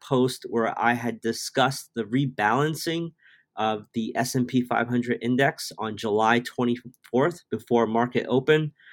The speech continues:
This is incredibly important because right now, the Seven Amigos or the Magnificent Seven, they are over fifty percent of the S and P five hundred. Uh,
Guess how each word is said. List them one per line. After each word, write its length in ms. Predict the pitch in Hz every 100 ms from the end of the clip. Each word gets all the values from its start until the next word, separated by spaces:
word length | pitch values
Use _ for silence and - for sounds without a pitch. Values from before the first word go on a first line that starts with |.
| - -
This 120 | 127 139
is 200 | 123 127
incredibly 720 | 123 - 139 190 185 175 160
important 460 | 143 151 175 113 127
because 400 | 123 127 120 143
right 220 | 156 101
now, 480 | 131 156 127 120 - _ _ _ _ -
the 500 | 127 123 120 117 -
Seven 460 | - - 139 147 156
Amigos 720 | 156 180 165 170 156 156 147
or 120 | 131 107
the 280 | 101 85 -
Magnificent 640 | 120 135 156 151 139 139
Seven, 480 | - 151 127 117 113 _ _ - _
they 160 | 131 143
are 260 | 117 135 117
over 300 | 135 123 123
fifty 460 | - 165 156 170
percent 640 | 156 139 135 - 131 - - -
of 140 | 107
the 120 | 107
S 180 | 95 120
and 120 | 113
P 120 | 117 107
five 240 | - 110
hundred. 380 | 113 110 - - _ _ _ _ _ _ 52
Uh, 380 | 50 50 90